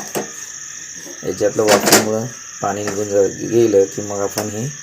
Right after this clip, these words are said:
याचं लोणच्यासाठी हे करायचं आहे. कदाचित आपल्याला कधी कधी ते रात्रभर पण ठेवावं लागते, म्हणजे त्यातलं पूर्ण पाणी निघून गेलं तर लोणचं चांगल्या पद्धतीने होते.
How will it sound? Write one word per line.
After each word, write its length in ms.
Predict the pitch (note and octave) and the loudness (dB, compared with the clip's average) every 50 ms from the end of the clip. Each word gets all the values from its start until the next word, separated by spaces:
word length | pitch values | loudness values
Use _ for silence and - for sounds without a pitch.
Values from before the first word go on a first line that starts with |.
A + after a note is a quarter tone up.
| - - - - - - - - - - - - - - - - - - - | -16 -16 -16 -16 -16 -16 -16 -16 -14 -14 -14 -14 -14 -14 -16 -16 -16 -10 -6
याचं 300 | - F#2+ - - G#2+ D#3 C#3+ - - - - - - - - - | -6 -4 -2 0 -2 -2 -2 -6 -10 -14 -16 -16 -16 -16 -12 -8
लोणच्यासाठी 640 | G#2 G#2 G#2+ G#2 G2 - G#2 G2+ G#2 G#2+ F#2+ - A#2+ C#3 C#3 - - - - - - - - - - - - - - - - | -2 -2 0 0 0 0 -2 0 0 -2 -2 -2 -4 -6 -6 -10 -14 -14 -14 -14 -14 -14 -14 -14 -14 -14 -14 -14 -14 -8 -6
हे 100 | G#2 G#2 | -6 -4
करायचं 320 | - G2 G2 F2+ E2+ F#2 | 0 2 2 2 2 0
आहे. 80 | F#2 F2 | 0 0
कदाचित 480 | F#2 G2 F#2+ G#2+ G#2 G2+ - - - - | 0 2 4 4 2 2 0 0 0 0
आपल्याला 280 | G2+ - G#2 G#2 G#2+ | 0 0 0 0 0
कधी 240 | G#2 G#2+ G#2 G#2 G#2+ | 2 2 2 2 4
कधी 180 | G#2+ G#2+ G2+ G#2+ | 2 2 2 2
ते 160 | G#2 A2+ A#2+ C3+ - - - - - - - - - - - - - - | 2 2 2 2 0 -6 -12 -16 -16 -16 -16 -14 -14 -14 -14 -12 -2 0
रात्रभर 460 | G#2 G2+ - - A2 G#2+ - A2+ - | 2 2 2 2 0 2 2 2 2
पण 160 | - B2 A#2 | 2 0 -2
ठेवावं 320 | G#2 - G#2 G2+ G2+ G2+ G2 | 0 2 4 6 6 6 6
लागते, 300 | G2 - - - G#2 A#2 | 4 0 0 -2 -2 -2
म्हणजे 1080 | C#3 - - - - - - - - - - - - - - - - - F#2+ G2 G#2 | -2 -4 -10 -14 -16 -16 -14 -14 -14 -14 -14 -14 -14 -14 -14 -14 -12 -8 -2 0 0
त्यातलं 220 | G2+ G#2 G#2 G#2+ G#2 - - | 0 0 0 -2 -4 -4 -4
पूर्ण 200 | G#2+ G#2 G#2 A2+ | -4 -2 -2 -2
पाणी 300 | G#2 - G#2+ G#2+ A2 A2 | 0 0 0 0 2 0
निघून 300 | G#2+ G2+ F#2+ G#2+ G#2+ G#2 | -2 -2 -2 -2 -2 0
गेलं 300 | G2+ G#2+ G2+ G#2 G2 - | 0 2 2 2 0 0
तर 80 | - | -4
लोणचं 360 | - G#2+ G#2 G#2 G2+ F#2+ - G2+ | -2 0 0 0 0 -2 -4 -2
चांगल्या 300 | G#2+ G#2+ G2 G2 G2+ G2 | -2 -2 0 2 2 2
पद्धतीने 420 | - F#2+ F#2 G2 F#2 G2 A#2 A#2+ | 2 -2 -4 -4 -6 -4 -2 -2
होते. 280 | A#2 G2 E2+ - G2+ | -2 -2 -2 0 0